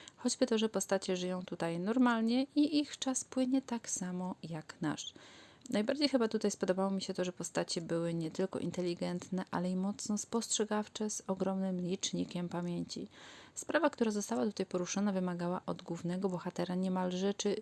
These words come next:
niemożliwej do osiągnięcia. Chodziło o bardzo złego człowieka, który rzekomo zmarł w wyniku zawału. William sam był na tym pogrzebie, by przekonać się, czy nie został na przykład, y, odstawiony jako szopka, tak?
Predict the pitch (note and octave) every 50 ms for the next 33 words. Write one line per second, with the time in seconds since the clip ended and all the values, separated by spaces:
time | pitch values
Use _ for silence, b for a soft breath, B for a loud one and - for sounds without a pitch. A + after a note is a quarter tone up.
0 | - - F#3 F#3+ F#3+ G3 A3+ C#4 F4 F#4+ F#4+ F4 - - G#3+ F#3+ F3+ F3 E3+ -
1 | F3+ G3 G#3 - G#3+ - A3 - - - C4+ C4+ - - C#4+ A3 F3+ E3 - -
2 | - F3+ G3 B B B B B B B B B - - F#3 G3 G#3 G#3+ G#3+ A3
3 | - - E3+ E3+ - D#3+ F#3+ G#3+ G#3+ - F3+ F#3 - - F3+ F3 - F3 E3 -
4 | - E3 E3+ E3 D#3+ - - D3+ D#3+ F#3+ G#3+ - - _ _ - _ _ - -
5 | - - - - F3 F3 F3 E3+ E3+ E3+ - - E3+ F3 E3+ F3 E3+ - D#3+ D#3
6 | E3 F3 F#3 F#3+ F3+ E3+ D#3+ E3+ F3+ F#3 F#3+ F3+ F3 - - E3+ - - E3 E3
7 | E3+ E3 E3 D#3 D3+ - - F#3+ B B B B B B B B B B _ -
8 | E4+ D#4 D#4 D4+ C#4 C#4 C#4 C4+ D4+ D4+ C#4 B3+ - - - D4+ D#4 B3+ A3+ G#3+
9 | G3 F3+ E3+ - - F3+ - - F3 E3+ E3 F3 F#3+ G3 G3 F3 D#3+ E3 D#3+ -
10 | - E3 - F3+ F3 F3 E3+ E3+ E3+ - - - F3 F3 F3 - - F3+ F3 F3
11 | E3+ E3+ - F3 F3 - - - F#3 F3 F3 F3 F3 - - F3 - F3+ F3 -
12 | - - E3+ E3+ E3+ - - F3 F3 - - - - F#3 F3 F#3 F#3 F#3+ F#3 F3+
13 | F3+ F#3 - G3+ G3 - - C#4 B3 - - - - - - - A#3+ - -